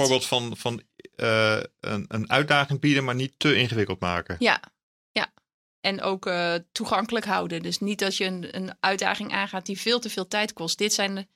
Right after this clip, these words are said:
Speaker 2: ook, eh, Duolingo kun je prima in de trein doen als je op weg bent ergens naartoe. Of, eh, ik heb het, eh,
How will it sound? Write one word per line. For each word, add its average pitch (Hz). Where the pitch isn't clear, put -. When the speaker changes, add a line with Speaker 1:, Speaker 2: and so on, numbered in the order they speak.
Speaker 2:
ook, 208
eh, 185
Duolingo 196
kun 208
je 196
prima 262
in 175
de 175
trein 180
doen 175
als 180
je -
op -
weg 190
bent 180
ergens 180
naartoe. 180
Of, -
eh, 185
ik -
heb 196
het, -
eh, 190